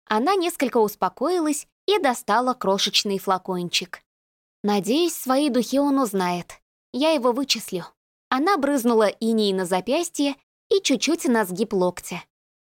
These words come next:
"Всё, больше не надо". Она постояла, внутренне собираясь,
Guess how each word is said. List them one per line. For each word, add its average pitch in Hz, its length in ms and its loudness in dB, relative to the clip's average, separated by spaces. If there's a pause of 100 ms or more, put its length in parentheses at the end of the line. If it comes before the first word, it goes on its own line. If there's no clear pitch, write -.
"Всё, - 360 -4 (300)
больше 277 500 0
не 233 160 2
надо". 180 360 -2 (760)
Она 311 260 2
постояла, 285 720 2 (220)
внутренне 254 540 2
собираясь, 240 680 0